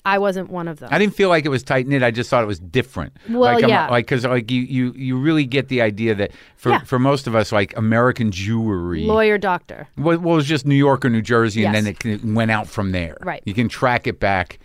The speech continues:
Speaker 2: to Eastern Europe, and your, yours, obviously Eastern Europe.
Speaker 1: Yeah, oh, yeah.
Speaker 2: No
Speaker 1: I, I did
Speaker 2: Sephardic.
Speaker 1: my D N A. It's like there's a fiddler in the middle, and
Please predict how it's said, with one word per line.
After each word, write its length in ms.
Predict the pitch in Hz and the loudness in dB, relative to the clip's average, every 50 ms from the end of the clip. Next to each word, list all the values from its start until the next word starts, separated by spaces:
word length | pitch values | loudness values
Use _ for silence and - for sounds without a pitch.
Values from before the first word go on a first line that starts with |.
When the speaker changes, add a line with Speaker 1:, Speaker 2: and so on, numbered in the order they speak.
| - - - - - - | -20 -20 -20 -20 -12 -6
Speaker 2:
to 80 | - 104 | -4 -2
Eastern 400 | 110 110 107 - - 104 95 92 | 0 0 -2 -2 -4 -4 -2 -2
Europe, 320 | 92 95 95 92 82 - | 0 0 0 -2 -2 -4
and 160 | 90 87 92 95 | -6 -6 -4 -4
your, 140 | 98 104 104 | -4 -4 -4
yours, 380 | - 107 101 104 110 113 104 98 - - 92 78 - | -4 -4 -2 -2 -2 -2 -4 -6 -10 -12 -14 -12 -8
obviously 420 | - 87 85 85 87 82 - 95 80 | -4 -4 -4 -4 -4 -6 -8 -8 -8
Eastern 380 | 82 87 82 - - 90 82 82 | -8 -8 -8 -8 -8 -8 -6 -4
Europe. 300 | 80 80 82 85 82 - - | -4 -4 -4 -6 -8 -10 -10
Speaker 1:
Yeah, 140 | - 190 180 | -8 -6 -6
oh, 40 | 180 | -4
yeah. 220 | 180 147 139 135 - - | -6 -6 -8 -12 -16 -10
Speaker 2:
No 140 | - 110 101 | -6 -4 -2
Speaker 1:
I, 40 | 98 | -2
I 20 | |
did 80 | 170 165 | -2 -4
Speaker 2:
Sephardic. 360 | - - 196 185 180 - 180 180 | -4 -4 -2 0 0 0 0 0
Speaker 1:
my 120 | 180 180 | -2 -2
D 180 | 165 175 170 165 | -4 -4 -6 -6
N 100 | 156 156 | -6 -8
A. 140 | 151 147 | -10 -12
It's 340 | 147 147 - - - - - - - - | -14 -16 -16 -18 -20 -20 -20 -20 -12 -8
like 220 | 190 180 170 - | -6 -6 -6 -6
there's 160 | - 170 160 | -6 -6 -6
a 40 | 165 | -8
fiddler 380 | - - 185 170 151 160 151 151 | -6 -6 -6 -6 -6 -6 -10 -10
in 100 | 151 147 | -10 -12
the 60 | 143 | -12
middle, 340 | 143 143 131 127 131 131 139 | -14 -12 -12 -12 -12 -12 -14
and 260 | 135 143 147 147 | -14 -16 -16 -18